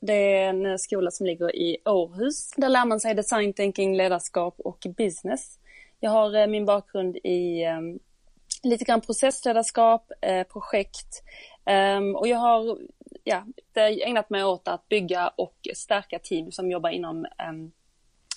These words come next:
ja, digital sektor helt enkelt. Ehm, just nu jobbar jag,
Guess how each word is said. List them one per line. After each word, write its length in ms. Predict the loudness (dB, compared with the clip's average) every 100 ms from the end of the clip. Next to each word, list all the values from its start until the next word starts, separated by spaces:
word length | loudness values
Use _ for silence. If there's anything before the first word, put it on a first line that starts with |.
| -2
ja, 140 | 0
digital 720 | 2 -2 -2 -2 -2 -4 -6
sektor 400 | -4 -6 -4 -8
helt 220 | -6 -8 -8
enkelt. 380 | -8 -8 -10 _ -20 -20 -20 -2
Ehm, 580 | 2 4 2 2 0 0
just 240 | -2 -4
nu 80 | 0
jobbar 220 | 0 2
jag, 400 | 2 2 0 -2